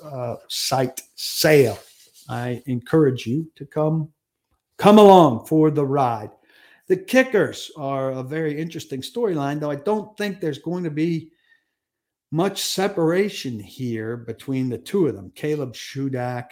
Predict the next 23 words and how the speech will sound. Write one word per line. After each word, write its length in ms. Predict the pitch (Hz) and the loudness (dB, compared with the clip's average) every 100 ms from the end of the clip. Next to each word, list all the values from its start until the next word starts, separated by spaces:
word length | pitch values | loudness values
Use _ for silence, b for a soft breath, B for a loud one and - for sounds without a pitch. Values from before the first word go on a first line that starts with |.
| - - | -18 -12
and 420 | 120 120 117 - | -10 -8 -10 -10
Josh 480 | - 131 135 123 - | -8 -6 -4 -6 -8
Wolf 460 | 131 143 123 113 | -4 -2 -2 -6
have 320 | 107 117 113 | -10 -10 -6
both 280 | - 143 143 | -2 -2 -2
looked 460 | 123 127 127 123 113 | -4 -4 -4 -8 -10
good. 420 | 123 113 117 131 _ _ _ _ - | -4 -2 -2 -4 _ _ _ _ -16
Um, 480 | 123 117 113 110 - _ _ _ _ _ _ _ _ _ - | -10 -8 -8 -10 -16 _ _ _ _ _ _ _ _ _ -8
Wolf 640 | 123 131 147 147 139 - - | -4 2 4 2 -2 -14 -14
has 480 | 120 127 117 - _ - | -8 -6 -6 -10 _ -10
ki-, 300 | 120 131 131 | -4 -4 -6
kicked, 580 | - 139 131 - _ - - | -8 -4 -4 -8 _ -20 -16
um, 520 | 123 117 113 110 110 _ _ _ _ - | -10 -8 -10 -12 -16 _ _ _ _ -12
a 60 | 123 | -6
bit 240 | 117 127 | -4 -2
more, 360 | 127 156 156 127 | 2 4 6 4
I 80 | 117 | 0
believe. 560 | 120 135 127 131 127 _ b b b b - | -2 -2 0 -2 -6 _ b b b b -14
Um, 420 | 131 120 117 113 | -8 -4 -4 -4
they've 200 | 135 139 | -4 0
only 260 | 196 202 | 2 2
missed 600 | 139 143 175 - - - | 2 2 0 -2 -8 -16
two 220 | - 175 | -4 -4